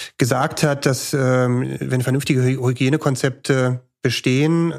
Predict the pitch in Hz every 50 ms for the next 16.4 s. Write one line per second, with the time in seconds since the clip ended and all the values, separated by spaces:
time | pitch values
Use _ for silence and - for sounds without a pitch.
0 | - _ - 143 139 131 135 135 131 131 131 131 135 139 - _ _ _ _ _
1 | _ _ _ _ _ _ _ _ _ - 127 123 123 123 123 127 127 123 123 -
2 | - 139 131 131 127 127 123 123 120 - 127 131 127 127 127 - - 135 - 139
3 | 127 - 131 123 117 - - - 120 113 123 117 117 113 120 117 - 120 117 120
4 | 113 - - 120 - 127 120 - - 113 117 113 113 113 123 - - - - -
5 | - - - - - 120 - _ _ _ - 117 113 117 113 120 117 117 117 120
6 | 120 123 120 117 117 - - - - - - - - - - - - - - -
7 | _ _ - 127 120 120 120 120 117 120 117 120 120 117 117 117 - 123 120 117
8 | 120 117 - 123 113 120 120 120 - - 123 120 117 120 - 123 123 120 - 120
9 | 113 117 123 123 123 123 123 120 123 131 123 120 120 117 123 127 - 120 120 120
10 | 120 117 123 113 131 131 120 - 120 - - 127 123 117 - - 120 - 127 120
11 | 117 117 113 110 120 113 - 120 - - 120 120 113 117 117 - - 120 - -
12 | 113 110 - - 113 110 107 - - - 120 113 113 113 127 123 - 110 107 107
13 | - - - 113 110 110 117 131 127 123 117 113 110 - - - 113 110 110 110
14 | 110 107 110 110 107 - - 104 101 104 104 107 107 104 110 107 123 127 131 123
15 | - - 131 123 117 117 117 - - 113 107 - - - 107 104 107 104 110 110
16 | 110 - - - - - - -